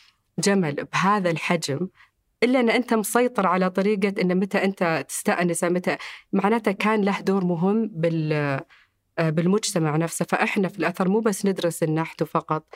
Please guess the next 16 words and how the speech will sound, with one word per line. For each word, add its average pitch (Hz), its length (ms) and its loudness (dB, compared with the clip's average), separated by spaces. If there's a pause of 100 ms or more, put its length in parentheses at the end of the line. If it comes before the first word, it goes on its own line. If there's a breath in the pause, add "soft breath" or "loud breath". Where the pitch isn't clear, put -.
(340 loud breath)
المجتمع 160 760 0
نفسه، 165 480 -2
ليش 170 300 0
سوى 160 340 0
هذا؟ 151 300 -2
إيش 180 160 0
معنى 175 220 0
ما 165 100 0
كان 160 200 -2
خيل 147 300 -2
مثلًا؟ 135 360 -4 (400 loud breath)
إيش 185 200 0
معنى 170 220 0
ما 170 120 0
كان 160 220 -2
كذا؟ 160 300 -4